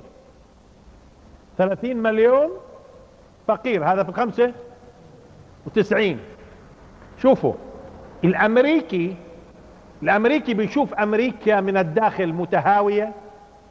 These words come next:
والعالم خارج أمريكا بيشوف أمريكا دولة ضخمة. الأمريكي مشاكله في الداخل،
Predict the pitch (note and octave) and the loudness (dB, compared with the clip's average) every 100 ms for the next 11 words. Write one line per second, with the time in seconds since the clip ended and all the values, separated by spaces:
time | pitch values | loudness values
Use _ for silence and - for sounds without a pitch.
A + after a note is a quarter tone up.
0 | - - - - C#3 - G#3 - - F#3 | -20 -20 -20 -20 -18 -16 -16 -8 0 2
1 | F3 F3 A3 D4 C#4 B3 G#3 - B3+ C#4 | 2 2 4 4 4 0 -4 -4 0 2
2 | C#4 F3+ G#3 A3 G#3 F3 D#3+ E3 - - | 0 -2 -6 -4 -4 -2 -2 -4 -8 -18
3 | - F3 F3 A#3 - G3+ A#3+ - G3 A3 | -6 -6 -4 -4 -4 -2 -2 0 0 2
4 | G#3 F#3 F#3+ C3+ A2+ - - - - - | 2 0 -2 -6 -12 -14 -20 -20 -20 -20
5 | - - - - - - - - D#3 G#3 | -20 -20 -20 -20 -20 -20 -12 -2 0 2
6 | B3+ D4+ D#4 G3 B2+ - - - - - | 2 0 0 -2 -6 -8 -20 -20 -20 -20
7 | - F3+ F#3 C#4+ B3+ A#3+ A3 G#3 E3+ E4 | -4 -2 2 2 2 -2 -2 -2 2 2
8 | - D#4 | 2 -4